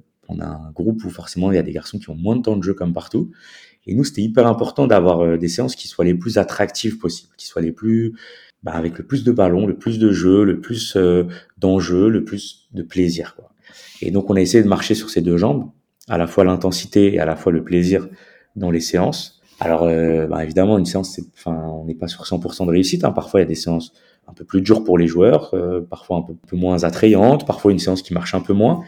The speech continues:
Mais franchement, toute la saison, on a eu un groupe très réceptif là-dessus, qui venait et qui, qui croquait dans les entraînements, quoi. Qui, voilà, on n'a pas, qui subissait pas les entraînements, pour revenir un peu à ce que je disais au début. Et après, sur l'organisation de la semaine, rapidement,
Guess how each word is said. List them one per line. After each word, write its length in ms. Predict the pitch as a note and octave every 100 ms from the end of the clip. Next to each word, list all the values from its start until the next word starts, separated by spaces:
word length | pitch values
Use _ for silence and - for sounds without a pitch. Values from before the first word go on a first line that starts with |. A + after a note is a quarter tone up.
| - - _
Mais 80 | F#2
franchement, 380 | F2+ G#2 B2 D3
toute 280 | B2 - -
la 120 | A2+
saison, 440 | - A2+ C3+ C3+ - _ -
on 100 | F#2
a 100 | F2
eu 120 | F2
un 80 | E2+
groupe 200 | - -
très 200 | - A#2+
réceptif 500 | G2 F2 E2+ - -
là-dessus, 440 | E2 - G#2+ A2 _
qui 160 | - F#2
venait 380 | F#2 G2+ A#2 G2+
et 60 |
qui, 600 | - F2+ F2 E2+ E2+ E2+ - -
qui 100 | -
croquait 320 | - A2 A2+
dans 140 | G2
les 100 | F#2+
entraînements, 440 | F2+ - A2 G#2+ E2+
quoi. 180 | E2+
Qui, 440 | D2+ - E2+ F2+ E2
voilà, 220 | G2 F#2+ D#2+
on 40 |
n'a 120 | D#2
pas, 120 | -
qui 260 | F#2+ - -
subissait 460 | - G#2+ G2+ G#2 -
pas 140 | G2+
les 100 | G2
entraînements, 380 | F#2+ - A2+ G#2+
pour 140 | E2
revenir 260 | E2+ E2+ E2
un 60 |
peu 120 | D#2+ E2
à 60 |
ce 80 | -
que 100 | D#2+
je 60 | D#2
disais 180 | E2
au 60 | D#2+
début. 480 | E2 D#2+ F#3 - - - - - -
Et 80 | F#2+
après, 200 | E2+ -
sur 200 | - F#2+
l'organisation 640 | F2 E2+ E2+ E2 E2 - F2
de 40 |
la 120 | D#2
semaine, 260 | - F#2+ E2+
rapidement, 560 | D#2 - F#2 B2 C#3+